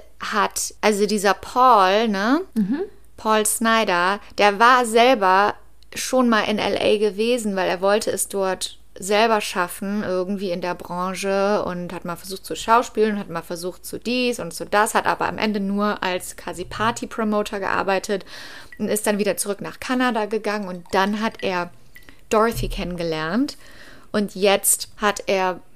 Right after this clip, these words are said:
Speaker 1: irgendwie Dorothy als sein Ticket gesehen, na, zurück nach
Speaker 2: Mhm.
Speaker 1: Los Angeles, weil er selber
Speaker 2: Mhm.
Speaker 1: nix auf die Reihe gekriegt hat.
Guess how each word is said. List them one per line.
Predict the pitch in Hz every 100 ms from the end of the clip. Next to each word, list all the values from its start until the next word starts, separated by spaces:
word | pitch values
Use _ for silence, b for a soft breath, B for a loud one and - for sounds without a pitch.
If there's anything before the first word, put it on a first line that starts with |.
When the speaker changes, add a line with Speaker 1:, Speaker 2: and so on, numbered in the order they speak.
| - - -
Speaker 1:
irgendwie | - 220 240 226
Dorothy | 208 202 214 - 220
als | 175 185 -
sein | 202 190 208
Ticket | 208 - 190 180 -
gesehen, | 180 156 170 165 160 160 -
na, | 190 180 - -
zurück | - 208 180 -
nach | 185
Speaker 2:
Mhm. | 196
Speaker 1:
Los | 185 175 -
Angeles, | 165 165 - -
weil | 175
er | 175
selber | 185 175 190
Speaker 2:
Mhm. | 185
Speaker 1:
nix | 180 -
auf | - -
die | 175
Reihe | 160 156 151
gekriegt | 147 - - - - -
hat. | -